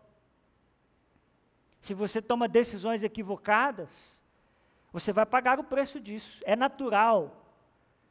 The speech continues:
Estoura seu cartão de crédito pra você ver onde é que você vai parar. Aí você vai dizer que Deus está te punindo?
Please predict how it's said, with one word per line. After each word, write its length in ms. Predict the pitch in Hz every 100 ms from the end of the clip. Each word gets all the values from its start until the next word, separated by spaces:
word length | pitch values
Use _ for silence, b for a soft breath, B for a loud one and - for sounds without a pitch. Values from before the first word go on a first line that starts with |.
| _ -
Estoura 460 | - - 311 311
seu 180 | - 269
cartão 320 | 269 226 247
de 120 | 233
crédito 400 | 220 196 214 214
pra 140 | - 202
você 280 | 185 - 175
ver 120 | 180
onde 120 | 180
é 60 | 196
que 80 |
você 80 | 190
vai 100 | 185
parar. 400 | 160 151 127 123 _ _ _ _ _ _ _ _ _ _ _ _ _ _ _
Aí 120 | 208
você 120 | 214 233
vai 100 | 214
dizer 140 | 226
que 120 | 233
Deus 380 | 165 240 285 208
está 280 | 220 - 226
te 140 | 220
punindo? 720 | - 208 208 262 202 147 131